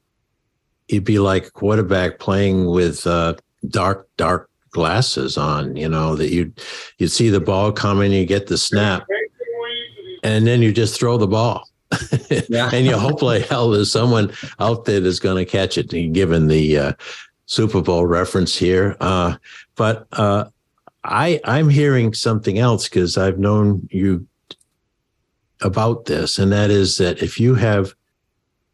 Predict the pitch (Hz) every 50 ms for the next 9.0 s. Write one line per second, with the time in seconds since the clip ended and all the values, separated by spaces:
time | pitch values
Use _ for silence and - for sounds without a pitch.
0 | _ _ _ _ _ - - 107 110 107 101 107 104 95 98 87 82 87 80 -
1 | - 92 95 95 90 78 76 76 76 - 95 101 92 90 87 82 82 - - -
2 | 117 104 - - 101 95 95 87 87 85 82 82 - _ - 92 90 90 87 85
3 | - 80 76 69 80 85 82 76 67 - - - - - - - _ _ _ _
4 | _ _ _ _ _ _ _ _ _ _ _ - - - _ _ _ _ - -
5 | - 107 107 - - 101 95 95 92 87 87 85 80 - 95 92 92 90 85 -
6 | 87 82 85 87 87 80 80 73 69 65 - - - - - - _ _ _ _
7 | _ _ _ _ - - - _ _ _ - - - 120 110 - - 110 104 104
8 | 92 92 87 80 85 87 87 82 80 78 67 65 - - - - - - - -